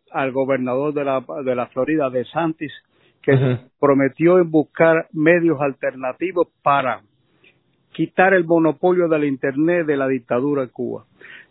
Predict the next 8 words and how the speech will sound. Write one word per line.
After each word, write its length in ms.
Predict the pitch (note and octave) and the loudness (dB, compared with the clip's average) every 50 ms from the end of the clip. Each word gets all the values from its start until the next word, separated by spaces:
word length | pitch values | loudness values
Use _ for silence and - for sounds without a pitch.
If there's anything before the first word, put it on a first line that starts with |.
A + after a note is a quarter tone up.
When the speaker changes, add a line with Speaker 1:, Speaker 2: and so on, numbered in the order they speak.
| _ | _
Speaker 1:
Entonces, 580 | - D3 C#3+ - - G3+ A3+ G#3+ D#3 E3+ E3 E3 - _ - - _ _ | 2 2 4 4 4 4 4 4 2 2 2 0 -2 _ -20 -20 _ _
para 280 | - D3 D3 D3 C#3 - | 4 4 4 4 2 0
que 180 | - D3+ D3 | -2 -2 0
no 260 | C#3+ D#3 E3 F3+ F#3+ | 2 2 2 2 2
dejen 460 | F3+ E3 F3+ F3+ F3+ F3 F3+ E3+ F3+ - _ _ | 2 0 0 0 2 0 -2 -2 -4 -8 _ _
al 200 | E3 D3 B2+ - | -6 -6 -6 -6
país 260 | - C3+ C#3 D3 C3 - _ _ _ _ | -4 -4 -4 -4 -6 -10 _ _ _ _
off. 180 | - F3+ - | 0 0 0